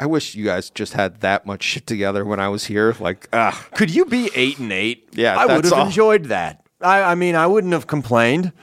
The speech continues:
Speaker 2: So, Vinny, now, bring up his stats. Twenty-one
Speaker 1: Yes.
Speaker 2: seasons. Um, he has more touchdown passes than a number of Hall of Fame quarterbacks.
Speaker 1: Yes.
Speaker 2: Two hundred seventy-five,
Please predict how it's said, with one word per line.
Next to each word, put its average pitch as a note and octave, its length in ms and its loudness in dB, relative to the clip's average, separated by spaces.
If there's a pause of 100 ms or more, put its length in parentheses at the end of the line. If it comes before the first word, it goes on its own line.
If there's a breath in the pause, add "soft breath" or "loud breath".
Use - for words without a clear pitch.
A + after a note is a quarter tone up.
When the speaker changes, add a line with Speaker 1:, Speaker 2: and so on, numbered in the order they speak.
(720 loud breath)
Speaker 2:
So, C#3 540 0 (580)
Vinny, F3 380 2 (140)
now, C#3 480 0 (440)
bring B2 300 0
up C#3 120 -2
his D3 80 -10
stats. - 500 -4
Twenty-one D#3 340 2
Speaker 1:
Yes. E3 100 -2
Speaker 2:
seasons. B2 680 -2 (320)
Um, F#2+ 440 2
he G#3+ 220 0
has B3 260 2
more G#3 360 2 (220)
touchdown C#3+ 460 -4
passes G#2+ 420 -2
than G#2 300 -4
a B2 160 -2
number B2+ 400 -4
of E2 80 -6
Hall F2 200 -4
of D2+ 100 -10
Fame C#2 200 -16
quarterbacks. G#1+ 500 -14
Speaker 1:
Yes. B2+ 380 -2 (360 soft breath)
Speaker 2:
Two A#2+ 120 -8
hundred C3 200 -2
seventy-five, A2 720 0